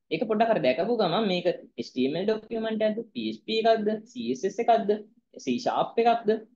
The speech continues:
එහෙම මොන හරි ඒ, ඒක සිම්බල් එකෙන් කෙලින්ම දැනගන්න පුළුවන් මෙතන තියෙන ෆයිල් එක මොකද්ද කියලා. ඊට පස්සේ දැන් කෝඩින් මෙන්න මේ සැම්පල්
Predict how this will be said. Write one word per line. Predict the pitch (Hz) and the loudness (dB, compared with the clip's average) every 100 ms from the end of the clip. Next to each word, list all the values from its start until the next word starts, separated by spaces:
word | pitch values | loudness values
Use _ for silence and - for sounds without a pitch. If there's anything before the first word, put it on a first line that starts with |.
| _ | _
එහෙම | 139 220 269 | 0 2 2
මොන | 190 208 | 2 2
හරි | 240 349 | 0 0
ඒ, | 202 196 98 | 2 0 0
ඒක | 160 277 - - | -2 0 -2 -6
සිම්බල් | 165 180 208 202 | -6 -2 0 0
එකෙන් | 208 277 | 2 0
කෙලින්ම | 185 185 208 | 0 0 2
දැනගන්න | 175 170 170 | 0 0 0
පුළුවන් | 214 240 | 2 2
මෙතන | 160 156 | 0 -4
තියෙන | 156 240 | -4 -2
ෆයිල් | 160 139 123 | 0 2 2
එක | |
මොකද්ද | 226 151 104 | 2 2 2
කියලා. | 104 - - _ _ _ _ _ _ - | -2 -10 -12 _ _ _ _ _ _ -2
ඊට | 269 403 | 0 2
පස්සේ | 160 135 120 143 - | 2 0 0 0 0
දැන් | 165 180 | -2 0
කෝඩින් | 175 190 185 123 | 4 4 4 2
මෙන්න | 135 165 | 2 0
මේ | 170 | -2
සැම්පල් | 180 156 156 170 | -2 0 2 2